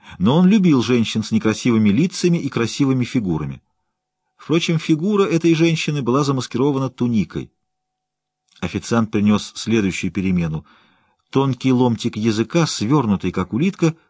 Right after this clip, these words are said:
в середине которой притаился кубик ананаса. «Про кофе не забудьте», напомнил он официанту. «Ни в коем случае.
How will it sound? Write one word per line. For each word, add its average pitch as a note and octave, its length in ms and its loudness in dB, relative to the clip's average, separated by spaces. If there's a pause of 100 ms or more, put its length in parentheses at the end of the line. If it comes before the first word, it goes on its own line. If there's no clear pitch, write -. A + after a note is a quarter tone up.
(280)
в - 100 -18
середине A2+ 520 0
которой C#3 360 0
притаился B2 640 -2
кубик A2 540 -6
ананаса. F#2+ 680 -4 (1300)
«Про E2+ 180 -4
кофе B2+ 260 -2
не D#2+ 120 -4
забудьте», - 480 -6 (120)
напомнил D#2+ 520 -6
он D2 80 -10
официанту. D2 640 -12 (160)
«Ни F#2 240 -6
в E3+ 60 -6
коем F#3 220 -2
случае. A#2 440 -6